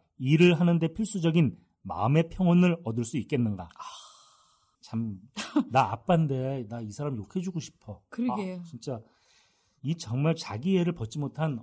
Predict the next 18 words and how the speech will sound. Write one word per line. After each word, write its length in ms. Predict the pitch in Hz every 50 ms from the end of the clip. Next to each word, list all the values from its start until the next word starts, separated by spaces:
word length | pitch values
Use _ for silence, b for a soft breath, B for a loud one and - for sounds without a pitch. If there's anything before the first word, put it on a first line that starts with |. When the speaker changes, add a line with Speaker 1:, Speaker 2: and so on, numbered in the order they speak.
| -
Speaker 1:
어른 340 | - 101 131 156 170 185 175
아이. 380 | 165 113 85 101 101 92 87 - _ _ _ _
Speaker 2:
네. 720 | 240 180 190 190 185 175 170 170 165 160 156 156 151 151 147 151 151 _ _ _ _ _ _ _ _ _ _
Speaker 1:
그런데 340 | - 135 143 139 127 139 127
이 100 | 104 101
사람의 300 | - 151 143 131 139 135
국가론이 460 | - 110 - - 147 123 123 120 131 113
아까 180 | 98 - -
제가 200 | 113 101 104 104
전체주의적인 840 | 107 - - 104 - - 196 185 202 202 185 165 165 151 139 143 127
느낌이 240 | 117 110 - 135 127
있어서 240 | 117 113 123 - 127
위험하다고 440 | 98 101 110 120 139 139 135 120 107
말씀드렸는데 760 | 101 95 - - 123 117 113 107 113 101 98 95 92 87 92
Speaker 2:
네. 420 | 90 95 101 104 107 101 - 151 b b b b b b b b b b -
Speaker 1:
이 60 | 135
사람의 380 | 143 - 170 170 170 175 170 156
이런 420 | 139 131 147 156 160 156 131 107